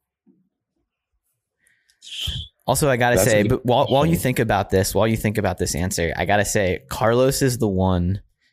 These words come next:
Speaker 1: that gave me the nickname Germ the Worm, also Germ, because he called me Germ the Worm. And I'm thinking of this now. You're,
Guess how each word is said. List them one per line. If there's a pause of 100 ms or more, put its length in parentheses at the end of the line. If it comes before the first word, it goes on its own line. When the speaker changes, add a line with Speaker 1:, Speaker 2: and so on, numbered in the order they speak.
(160)
Speaker 1:
that
gave
me
the
nickname (120)
Germ
the
Worm,
also
Germ,
because
he
called
me
Germ
the
Worm. (120)
And (540)
I'm
thinking
of
this
now.
You're,